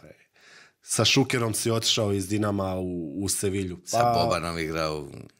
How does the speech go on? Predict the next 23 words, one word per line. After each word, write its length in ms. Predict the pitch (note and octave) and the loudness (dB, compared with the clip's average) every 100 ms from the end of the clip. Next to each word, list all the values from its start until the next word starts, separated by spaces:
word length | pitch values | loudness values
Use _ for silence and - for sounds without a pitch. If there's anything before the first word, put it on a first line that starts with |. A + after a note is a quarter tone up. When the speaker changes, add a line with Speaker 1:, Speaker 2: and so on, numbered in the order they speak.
| _ _ _ | _ _ _
Speaker 1:
u 280 | - G#2 G#2 | 0 2 4
Speaker 2:
u 60 | |
Speaker 1:
Dinamu. 320 | G2+ A2+ A2+ G#2+ | 2 4 4 2
Speaker 2:
Dinamu. 220 | F#2 F2 - - _ _ - | -4 -8 -14 -20 _ _ 0
Speaker 1:
Pa 140 | C#3+ | 0
to 340 | C#3+ - E3 D3+ | 2 0 2 2
je 220 | B2+ A#2 | 4 4
Speaker 2:
Savićević, 680 | F#2+ G2 F2 F#2 E2 D#2 E2 | 2 2 0 -2 -4 -6 -4
Speaker 1:
Savi-, 40 | |
Speaker 2:
Mijatović, 500 | F2+ G#2 B2 C3+ - | 0 4 4 2 -2
Speaker 1:
i 100 | B2+ | -2
Speaker 2:
Stojković, 300 | A#2 G2+ A2+ | -2 0 2
Speaker 1:
Drobnjak, 500 | A#2+ A2 A2 G2+ F#2+ | 2 2 0 0 -2
Speaker 2:
i 200 | E2 D#2+ | -2 -2
Speaker 1:
u, 300 | G#2 G2+ G2+ | 0 0 0
i 280 | G2+ G#2 G2+ - - | 0 -2 -4 -10 -6
Speaker 2:
Da, 320 | - G#2+ F2 | 2 2 2
ali 200 | F#2 A2 | 0 0
dobro, 360 | B2 F#3+ D#3 B2 | 2 0 0 -2
mislim, 460 | A2 C3+ - C#3 B2+ | -2 -2 0 0 0
bilo 200 | D3+ D3 | 0 0
je 140 | C3 | 2
tu 360 | D#3 D#3 C3+ | 2 2 0